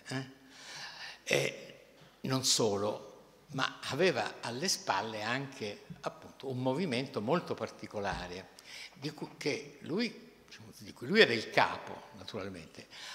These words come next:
ma di cui naturalmente sentiva anche il forte condizionamento, il forte condizionamento.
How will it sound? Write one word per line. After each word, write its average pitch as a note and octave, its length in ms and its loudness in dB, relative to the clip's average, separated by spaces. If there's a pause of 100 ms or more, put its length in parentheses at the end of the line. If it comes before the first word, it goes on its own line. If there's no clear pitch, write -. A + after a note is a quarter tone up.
(160)
ma - 500 4
di A#2+ 120 -6
cui D3+ 280 2
naturalmente D3 1200 0 (220)
sentiva B2+ 560 2
anche G3 260 6
il - 60 -2
forte F3+ 480 8
condizionamento, A2 1080 0 (280)
il - 80 -20
forte C#3+ 340 -2
condizionamento. A2 680 -4